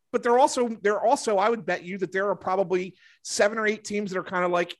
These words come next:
"Eh, do we wanna make that move now? Or do we wanna wait and see what we are a little bit later in the year?" And then we'll say, "Okay,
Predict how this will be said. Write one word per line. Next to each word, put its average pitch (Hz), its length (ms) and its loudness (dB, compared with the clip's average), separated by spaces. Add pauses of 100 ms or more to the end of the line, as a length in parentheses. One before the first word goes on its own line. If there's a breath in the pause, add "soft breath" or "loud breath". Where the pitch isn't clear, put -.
"Eh, 214 320 -16
do 180 80 -14
we 180 100 -12
wanna 202 160 -10
make 208 200 -12
that 185 120 -8
move 196 220 -4
now? 220 380 -4 (300)
Or 165 80 -2
do 170 60 -2
we 185 60 -2
wanna 190 160 0
wait 190 140 -2
and 185 100 -8
see 196 120 -8
what 170 160 -2
we 160 140 -2
are 160 320 2
a 135 60 -10
little 143 160 -4
bit 139 160 -8
later 143 200 0
in 131 60 -8
the 131 60 -10
year?" 131 240 2
And 123 120 -6
then 165 180 2
we'll 139 120 0
say, 135 140 -6
"Okay, 123 460 -2